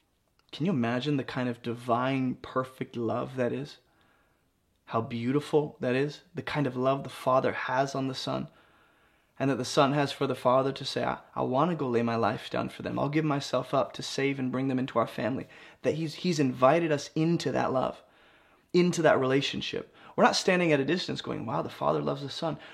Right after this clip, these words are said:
We're in it. We're caught up in the hurricane and the tornado of the love the Father has for the Son, and the Son has for the Father, and the Spirit is in that. We're caught up in that. We're, like, being bombarded in every direction by that love in a good way. So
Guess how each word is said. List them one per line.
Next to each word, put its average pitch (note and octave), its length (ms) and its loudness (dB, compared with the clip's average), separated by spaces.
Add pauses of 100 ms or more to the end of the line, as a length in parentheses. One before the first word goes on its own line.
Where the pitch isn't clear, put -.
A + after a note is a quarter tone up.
(160)
We're E3 340 4
in D#3+ 160 6
it. - 300 -2
We're C#3+ 140 6
caught E3 340 6
up D#3 160 2
in D3 100 4
the C3 80 2
hurricane E3 600 4
and B2+ 80 2
the - 60 0
tornado C#3+ 680 4
of D#3 300 6
the C#3+ 100 4
love C3+ 260 4
the - 80 -2
Father C3+ 300 0
has C#3+ 200 -4
for - 120 -8
the - 80 -2
Son, C#3 300 0
and - 480 -12
the - 40 -6
Son C#3 160 4
has C3 180 2
for B2+ 120 -4
the C3 40 -2
Father, C3 380 4
and C3 80 -2
the C3 60 -4
Spirit C#3 400 -2
is C#3 100 -10
in C#3 140 0
that. B2 180 -2 (260)
We're D#3 220 6 (240)
caught C#3+ 300 4
up C#3+ 180 2
in F#2+ 120 -4
that. - 260 -8 (1700)
We're, C3 100 2
like, C3+ 200 4
being C#3+ 220 4
bombarded C3+ 520 6
in B2 180 0
every C3 220 0
direction B2+ 600 0
by C#3 280 4
that C#3 200 2
love C3 220 2
in B2 60 -4
a - 20 -4
good D3 240 6
way. C3 160 2
So C3 300 -4